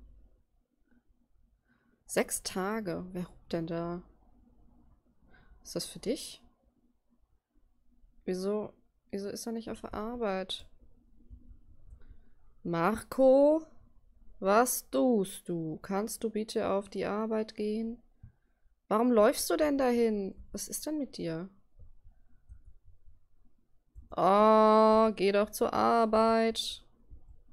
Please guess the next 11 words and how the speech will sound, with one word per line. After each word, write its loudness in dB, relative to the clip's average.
Ach 4
Gott. -4
So, 2
jetzt 2
ist -6
er -4
da. -6
Das -14
ist -12
gut. -6
Ähm. -2